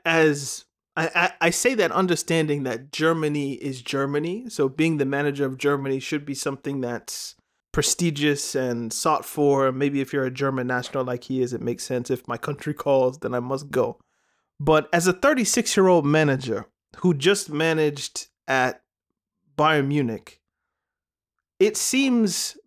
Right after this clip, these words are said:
beneath you to take any international job. Your skill set should be used in the club game. And I would think if you just wait a couple months, Chelsea might be open, United might be open.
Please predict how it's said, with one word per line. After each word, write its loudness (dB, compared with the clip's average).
beneath 2
you -2
to -2
take 0
any 6
international -2
job. -4
Your 4
skill 2
set 0
should 0
be -2
used -2
in 4
the 0
club -2
game. -4
And 2
I 2
would 4
think 0
if -4
you 0
just -4
wait 0
a 0
couple -4
months, -8
Chelsea 0
might -2
be -4
open, -6
United 0
might -2
be -4
open. -6